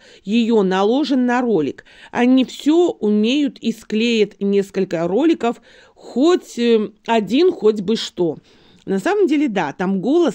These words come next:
наложен на голос. То есть вот, эм, насколько вот я как понимаю, да, как блогер, эм,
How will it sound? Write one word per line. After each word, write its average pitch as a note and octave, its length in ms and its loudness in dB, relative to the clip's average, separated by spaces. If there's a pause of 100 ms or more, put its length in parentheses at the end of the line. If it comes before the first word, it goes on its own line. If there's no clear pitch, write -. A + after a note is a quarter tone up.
(140)
наложен G3+ 580 0
на G#3+ 120 -2
голос. E3 500 -6 (400)
То E4+ 100 2
есть F4 260 2
вот, C4 300 -2
эм, A3+ 600 0
насколько A3+ 580 0
вот F3 220 -4
я G3 220 -2
как E3+ 220 -10
понимаю, C#4 540 2
да, F3+ 180 -4
как G3 240 -4
блогер, F3 580 0 (500)
эм, A#3 420 2